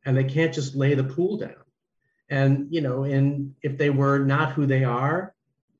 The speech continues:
they would have just laid the pool down and left, and the pool probably would have sprung a leak and lasted maybe less than a day. And instead,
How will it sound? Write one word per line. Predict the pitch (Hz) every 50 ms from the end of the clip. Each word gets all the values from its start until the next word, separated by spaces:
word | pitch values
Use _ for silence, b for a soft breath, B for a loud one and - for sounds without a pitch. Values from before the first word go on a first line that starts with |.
| _ _ _ _ _
they | 135 139
would | 139 143 135
have | 131 131
just | 156 143 139
laid | 151 147 143 135
the | 123
pool | - - 139 143 135
down | 139 135 131 120
and | 117 120 120
left, | 120 120 131 139 131 - 131
and | 123 117
the | 113 113
pool | - - 139 139 139
probably | 139 123 120 120
would | 117 113
have | 110 110
sprung | - - 123 120 120 117
a |
leak | 113 110 110 113 120 117 117
and | 117 104
lasted | 104 107 107 113 113 - - 107 98
maybe | 98 104 107 104 104 98
less | 101 107 107 - -
than | 110 98
a | 95 -
day. | 110 101 98 92 90 110 127 135 135 - _ _ b b b b b b b b b b b b b b _ _ _ -
And | 139 143
instead, | 147 135 139 - - 190 196 185 160 143 139 139 139 -